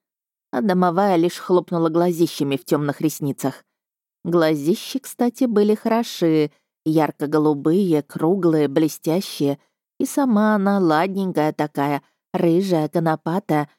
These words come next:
в платье явно домашнего пошива, которое, впрочем, отлично на ней сидело. "Вам уже лучшей", — обрадовалась она, — "вон и хрипы-то прошли". Кстати, правда.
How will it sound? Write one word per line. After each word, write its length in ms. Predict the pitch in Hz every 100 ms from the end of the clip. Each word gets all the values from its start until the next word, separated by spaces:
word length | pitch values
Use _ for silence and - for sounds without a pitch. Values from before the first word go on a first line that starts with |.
| _
в 120 | -
платье 460 | - 214 226 - 185
явно 320 | 170 196 190
домашнего 560 | 165 170 170 - 165 160
пошива, 640 | 175 170 - 175 143 135 _ _ _
которое, 360 | 170 175 165
впрочем, 500 | 151 - 180 - 170 -
отлично 540 | 175 180 247 - 233
на 140 | 180
ней 180 | 165 165
сидело. 560 | - 175 160 147 139 139 _ _ _ _ _ _ _ _ _
"Вам 320 | 196 208 302 392
уже 260 | 311 311
лучшей", — 680 | 359 381 - - 262 349 359 _ -
обрадовалась 680 | 170 170 165 160 165 160 170
она, — 280 | 170 151 147 _ _
"вон 240 | 170 254 339
и 60 |
хрипы-то 500 | 254 190 311 - 415
прошли". 640 | - 254 247 - 160 151 - _ _ _ _ _ _ _
Кстати, 500 | - - 165 156 202
правда. 600 | - 208 170 143 151